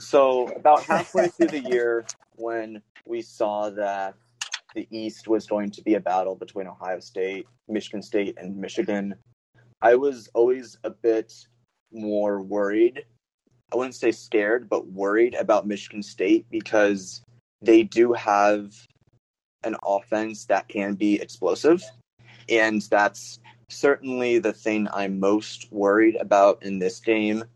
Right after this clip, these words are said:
Speaker 1: Obviously, they have one of the best running backs in the nation with Kenneth Walker, and he can, Michigan State can have a game plan where they can just run with him and play keep away from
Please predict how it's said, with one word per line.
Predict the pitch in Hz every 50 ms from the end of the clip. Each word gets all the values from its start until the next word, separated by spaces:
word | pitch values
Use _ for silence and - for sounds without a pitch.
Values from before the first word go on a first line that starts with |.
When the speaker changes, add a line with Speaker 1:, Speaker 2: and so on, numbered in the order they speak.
| _ _ _ _ _ -
Speaker 1:
Obviously, | 101 101 95 101 95 - - 110
they | 98 98 95
have | 95 95 95 95 98
one | 101 98
of | 95
the | 90
best | - 98 95 - - -
running | 101 101 98 98
backs | 98 98 95 90 90 - - - - - - - _ - - _ _ _ -
in | - 107
the | 104
nation | 98 98 98 101 95 - - 104 104
with | 101 92 92 - - - - - - - - -
Kenneth | - 117 107 101 - - -
Walker, | 95 98 95 - - 104 107 107 104 - -
and | 107 104 101 101 101
he | 101 - - 123 120
can, | 110 - - - 123 117 113 117 113 120 120 123 123 120 - - _ _ _ _ _ _ _ _ _ _ _ _ _ _ _ _ _ _ _ _ _ _ _ _ - - - -
Michigan | - 120 117 117 - 127 117
State | - - 120 107 -
can | - - 123 117 117
have | 117 117 107
a | 104
game | 95 - 107 107 107
plan | 104 - - 107 104 104 101 101 101 - _ _ _ _ _
where | - 107
they | 104 104 101
can | - - 110 98
just | 107 104 - - -
run | 95 104 104 107
with | 104 98 -
him | - 113 104 101 98 -
and | 95 95 92
play | - 104 101
keep | 98 - - 131 117
away | 117 110 107 101 98 98 98 95
from | 98 - - 107 101 98 98 98 98